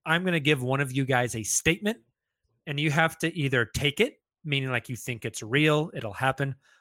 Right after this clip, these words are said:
or you gotta leave it, meaning you think it's B S, and then give us a bit of an explanation. We can,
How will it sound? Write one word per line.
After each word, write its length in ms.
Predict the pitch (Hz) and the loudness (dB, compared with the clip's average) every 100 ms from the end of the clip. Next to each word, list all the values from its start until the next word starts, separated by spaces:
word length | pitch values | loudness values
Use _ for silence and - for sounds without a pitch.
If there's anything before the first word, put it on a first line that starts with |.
| _ | _
or 80 | 190 | 4
you 100 | 220 | 6
gotta 200 | 226 202 | 4 2
leave 280 | 151 220 175 | 2 4 4
it, 280 | 135 - - _ _ _ _ | 0 -4 -14 _ _ _ _
meaning 320 | 135 131 123 | -6 -4 -6
you 140 | 117 123 | 0 0
think 220 | 135 120 | 0 -6
it's 140 | 117 - | -8 -10
B 300 | 110 123 123 | -4 0 0
S, 200 | 110 - | -4 -6
and 80 | 139 | -6
then 100 | 131 | 0
give 140 | 139 | 2
us 120 | 135 - | 2 0
a 40 | |
bit 140 | 123 123 | 0 0
of 80 | |
an 80 | 120 | 0
explanation. 560 | 113 - 117 110 - 127 | -4 -4 -6 -6 -4 -4
We 120 | 127 | -2
can, 280 | - 135 | -2 -4